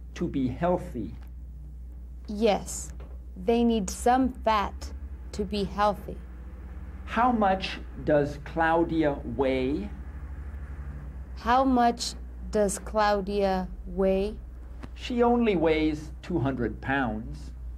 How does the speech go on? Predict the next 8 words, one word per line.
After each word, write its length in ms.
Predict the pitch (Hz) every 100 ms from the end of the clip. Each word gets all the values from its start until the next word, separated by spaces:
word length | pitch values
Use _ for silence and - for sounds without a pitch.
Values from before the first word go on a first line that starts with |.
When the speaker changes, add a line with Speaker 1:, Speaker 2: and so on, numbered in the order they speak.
| - - - - - - - - -
Speaker 2:
She 320 | - - 247 -
only 460 | 262 285 254 208
weighs 560 | 196 202 202 190 180 - - - - - -
two 200 | - 233
hundred 400 | 202 185 170 -
pounds. 600 | 190 190 175 180 190 - - - - - - - - - - -
Speaker 1:
How 380 | - 202 214 208
is 300 | 202 190